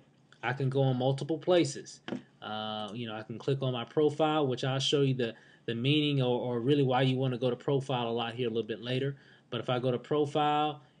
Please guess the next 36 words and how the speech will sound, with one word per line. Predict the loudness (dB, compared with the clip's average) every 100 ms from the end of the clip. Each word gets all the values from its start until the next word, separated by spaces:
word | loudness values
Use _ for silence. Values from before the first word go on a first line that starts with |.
| -8
and | -4 -2
I | -2
click | 0 0 0
on | 0 0
Video | 2 4 2
Manager, | 2 0 0 0 -2 -4 -8 _ _ _ _ _ _ _ _ _ _
and | -6
it | -4
takes | 2 2 2
me | 0 0
to, | 0 2 4 4 4
it |
shows | 2 4 4 2
me | 0
all | 2
my | 0 2
different | 0 0 4
videos | 6 8 6 4
that | 2
I | 0
have | 0 0 0
associated | 2 2 4 2 2 2
with | -2 -2
my | -2 -2
account | -4 -6 -6
here. | -4 -4 -4 -8 -20 -20 _
And | -6 -2
then | -2
there's | 2 2 2
a | 2
button | 2 2 0
right | -2
here | -2
that | -2
says | 0 0 0
upload. | 0 -2 -4 -6 -8